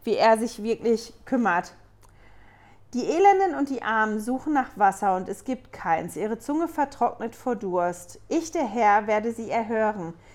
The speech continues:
Ich, der Gott Israels, werde sie nicht verlassen. Ich werde Ströme öffnen auf ihren kahlen Höhen und Quellen mitten in den Talebenen. Ich werde die Wüste zum Wasserteich machen und das dürre Land zur Wasserquellen.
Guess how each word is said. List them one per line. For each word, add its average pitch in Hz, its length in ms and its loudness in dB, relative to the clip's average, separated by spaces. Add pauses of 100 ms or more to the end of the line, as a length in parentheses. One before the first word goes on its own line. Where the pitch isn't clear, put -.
(220)
Ich, - 280 -4 (340)
der 233 260 8
Gott 226 260 4
Israels, 226 720 -2
werde 226 240 0
sie 226 140 -6
nicht 254 260 -4
verlassen. 214 680 0 (360)
Ich - 160 -10
werde 240 260 6
Ströme 302 580 -2
öffnen 185 520 -8
auf - 180 -6
ihren 220 220 -2
kahlen 247 500 4
Höhen 214 300 2
und 208 180 -6
Quellen 240 480 0
mitten 226 240 -8
in 247 140 -2
den 247 160 0
Talebenen. 190 800 0 (400)
Ich 202 140 -8
werde 247 200 4
die 247 140 -4
Wüste 320 340 -4
zum 277 180 -4
Wasserteich 214 760 0
machen 185 420 -8
und 196 100 -8
das 196 220 -4
dürre 302 240 0
Land 262 420 4
zur 254 260 0
Wasserquellen. 185 840 -2